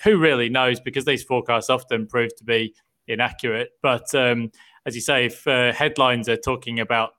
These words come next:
ongoing price growth for the next eighteen, twenty-one months, that tends to have an impact, surprisingly. And, um, you know, people read, uh, the front page of the paper and it's got that kind of,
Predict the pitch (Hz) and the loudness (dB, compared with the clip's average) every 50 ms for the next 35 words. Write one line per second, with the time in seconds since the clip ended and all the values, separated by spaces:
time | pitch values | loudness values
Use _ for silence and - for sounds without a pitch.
0 | _ - 135 127 120 113 120 113 113 110 107 - 120 120 113 - - - 123 117 | _ -6 -4 -4 -2 -2 0 0 0 -2 -2 -2 -2 -2 -2 -2 -4 -2 -2 0
1 | 110 107 - - - 120 113 110 110 117 113 113 110 - - - - 151 123 120 | 0 -2 -4 -8 -4 -2 0 0 0 0 -2 -4 -6 -6 -10 -12 -10 -8 -8 -8
2 | 113 - 127 117 113 113 110 107 - - 131 113 113 110 110 110 107 110 113 123 | -6 -4 -4 -4 -4 -4 -6 -8 -6 -4 -4 -4 -2 -2 0 0 0 0 2 2
3 | 127 120 113 - - 143 127 - - - - 220 202 170 - - 131 117 127 113 | 2 2 0 -2 -4 -4 -4 -4 -2 0 0 0 0 -2 -2 -2 -2 0 0 0
4 | 117 113 143 180 190 185 139 113 98 - - - - 120 - - 135 143 143 139 | 0 -2 -2 -2 -2 -2 -2 -2 -2 -4 -10 -16 -18 -14 -4 -2 0 0 0 0
5 | 123 110 101 101 107 123 127 - _ - _ _ _ _ _ - 127 120 120 120 | -2 -6 -8 -8 -8 -10 -10 -12 _ -20 _ _ _ _ _ -4 -2 -2 0 0
6 | 123 117 - 127 120 120 120 120 117 123 120 123 131 120 117 123 123 117 - 117 | 0 0 2 2 4 4 4 4 2 0 0 0 0 0 0 0 -2 -2 -2 -2
7 | 117 120 120 117 117 113 - 98 - _ _ _ _ _ _ _ _ _ - 113 | 0 2 2 2 2 0 -4 -8 -10 _ _ _ _ _ _ _ _ _ -8 -6
8 | 110 110 107 117 - - 143 131 120 - - 131 127 131 123 127 127 117 110 - | -4 -4 -6 -4 -2 0 0 0 -2 -2 0 0 2 2 0 0 0 0 0 0
9 | - 131 135 131 - 139 131 127 123 117 120 113 113 - 131 117 120 117 117 - | 0 0 0 0 0 2 2 4 4 2 0 -2 -2 -4 -4 -2 -2 -2 -4 -4
10 | - 120 120 117 117 113 - | -4 -4 -2 0 0 -2 -2